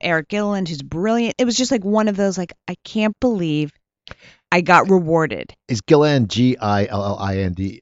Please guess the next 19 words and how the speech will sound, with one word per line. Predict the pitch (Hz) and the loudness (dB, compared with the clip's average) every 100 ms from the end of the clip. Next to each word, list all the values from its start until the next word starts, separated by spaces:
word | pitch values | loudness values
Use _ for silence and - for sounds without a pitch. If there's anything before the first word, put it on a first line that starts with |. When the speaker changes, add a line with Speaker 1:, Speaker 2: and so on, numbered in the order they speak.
| - | -6
Speaker 2:
I, | 98 92 95 - _ | -4 -2 -4 -10 _
Speaker 1:
Uh, | 175 - _ | -2 -2 _
yes. | - 165 - - | -6 -6 -4 0
Speaker 2:
I | 120 | 6
always | 123 120 | 6 4
see | - 131 | 2 2
Speaker 1:
Yeah. | 123 | 4
Speaker 2:
him | 110 110 | 2 0
in | 104 98 | -4 -2
the, | 101 | 2
in, | 233 | 6
Speaker 1:
Yeah, | |
yeah. | 202 190 | 6 6
Speaker 2:
in | 127 | 4
the, | 120 131 | 0 -2
in | 123 | 0
the | 107 - | 0 0
people, | - 120 117 | -4 0 2
like, | 98 | 2